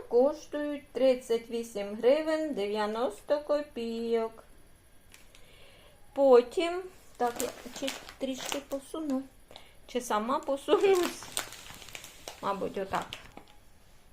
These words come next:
Так. Е, макаронні вироби.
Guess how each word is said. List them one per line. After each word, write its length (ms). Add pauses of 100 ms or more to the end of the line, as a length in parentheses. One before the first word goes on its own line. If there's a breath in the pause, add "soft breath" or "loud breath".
(1000 loud breath)
Так. 340 (2500 loud breath)
Е, 260
макаронні 840
вироби. 640